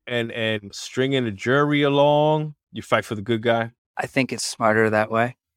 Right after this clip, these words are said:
Speaker 2: Just,
Speaker 1: Mm-hmm.
Speaker 2: like, as long as I don't end up like Harvey Dent, right? Like, you gotta be, like, there's, like, a, a line. Like, I'm not trying to take two high-profile cases.
Speaker 1: Mm-hmm, mm-hmm. That's a different look for you, man, but I like it. It's
Speaker 2: <laughs>
Speaker 1: alternate dimension Barasa, but it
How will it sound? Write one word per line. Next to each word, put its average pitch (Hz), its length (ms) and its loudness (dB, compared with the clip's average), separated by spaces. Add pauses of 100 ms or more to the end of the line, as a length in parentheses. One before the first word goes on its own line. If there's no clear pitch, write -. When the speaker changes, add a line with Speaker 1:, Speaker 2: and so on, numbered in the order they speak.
(140)
Speaker 2:
Just, 98 80 -8
Speaker 1:
Mm-hmm. 117 380 -4
Speaker 2:
like, 143 140 4
as 131 100 0
long 139 140 4
as 135 100 0
I 139 60 6
don't 127 180 4
end 117 160 0
up 110 100 0
like 113 140 2
Harvey 113 320 2
Dent, 104 320 0
right? 110 360 2
Like, 104 200 -6
you 113 60 -4
gotta 120 120 2
be, 120 220 0
like, 113 180 2
there's, 139 140 -2
like, 151 140 4
a, 131 120 4
a 139 40 6
line. 131 400 6
Like, 127 100 -2
I'm 139 100 2
not 151 160 6
trying 151 220 2
to 135 80 -4
take 123 220 -4
two 135 200 -6
high-profile 170 600 2
cases. 185 580 -2
Speaker 1:
Mm-hmm, 110 340 -6
mm-hmm. 104 380 -6 (200)
That's 131 140 -8
a 135 40 -6
different 143 340 4
look 165 160 4
for - 100 -8
you, 98 180 -2
man, 104 220 0
but 101 120 0
I 101 40 0
like 120 300 2
it. 85 120 -10 (580)
It's - 280 -4
Speaker 2:
<laughs> - 60 -12
Speaker 1:
alternate 123 460 2
dimension 113 600 2
Barasa, 98 680 -2
but 90 160 -6
it 95 280 -10